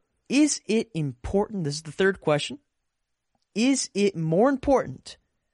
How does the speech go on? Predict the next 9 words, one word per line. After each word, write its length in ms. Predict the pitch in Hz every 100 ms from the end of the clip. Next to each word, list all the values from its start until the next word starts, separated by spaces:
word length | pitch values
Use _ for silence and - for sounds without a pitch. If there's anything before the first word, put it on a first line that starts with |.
| _
for 260 | - 190 180
you 360 | 170 196 277
to 260 | 285 - 196
be 180 | 175 170
thought 420 | - 202 220 -
of 440 | 156 120 104 - -
as 300 | 165 170 156
a 160 | 143 123
fair, 640 | - - 170 190 233 277